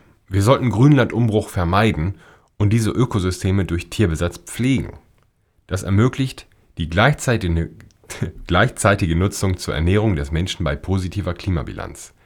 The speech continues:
Grasland speichert erheblich mehr Kohlenstoff als Wälder. Die Kohlenstoffvorräte in Grasland sind vierzig Prozent größer als im Wald.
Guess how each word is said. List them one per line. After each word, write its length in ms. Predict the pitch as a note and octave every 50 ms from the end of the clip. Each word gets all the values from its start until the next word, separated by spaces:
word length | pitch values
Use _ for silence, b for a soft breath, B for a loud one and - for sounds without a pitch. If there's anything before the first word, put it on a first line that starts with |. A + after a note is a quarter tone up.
| b b b b b b b b b b b _
Grasland 500 | - G2 B2 C#3+ - - C#3+ C#3 C3+ -
speichert 420 | - - G2+ G#2+ A2 - G2 -
erheblich 680 | B1 D#2+ E2+ E2+ A2+ C#3+ D#3+ D#3+ - C3 C3 - -
mehr 300 | G2+ G2+ A#2+ C3 A#2 F2
Kohlenstoff 520 | D#2 - - F#2+ G2 G2 - - G2 F#2 -
als 220 | - F2 E2 D2+
Wälder. 440 | D#2+ F#2+ G#2 G2 D2+ A1 - - - _ _ _ _ _ _ -
Die 120 | - F2+
Kohlenstoffvorräte 840 | - - - D#3 D#3 D#3 - G2 - - G#2+ G2+ F#2+ G#2+ G2+ F2+ -
in 120 | C#2+ D#2 D#2
Grasland 560 | D2 F2+ A2+ A2+ - - F2+ F2+ G2+ G2 B B B B B B
sind 220 | - F#2+ F#2 E2+
vierzig 560 | - - - - C#3+ C#3+ - - - B2+ - -
Prozent 420 | - G#2+ - - A#2+ A2 G#2+ G#2
größer 460 | - - G#2 A2 A2 - E2 C2+ -
als 200 | - D#2 D#2 -
im 200 | - F2+ F2+ E2
Wald. 360 | E2 D2+ A1+ - - - -